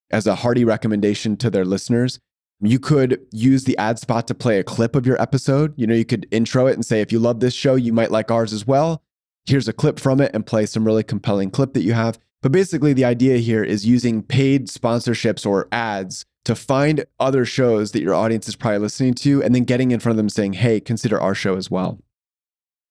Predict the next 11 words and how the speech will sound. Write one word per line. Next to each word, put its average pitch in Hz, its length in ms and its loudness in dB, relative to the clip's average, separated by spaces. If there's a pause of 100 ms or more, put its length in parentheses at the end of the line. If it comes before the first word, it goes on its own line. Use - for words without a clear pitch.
Sort 196 240 0
of 180 60 0
unique 143 460 2
take 123 240 0
on 107 160 0
this 101 380 -2 (100)
would 127 160 2
be 131 160 4
the 120 120 2
idea 113 420 0
of 104 460 -2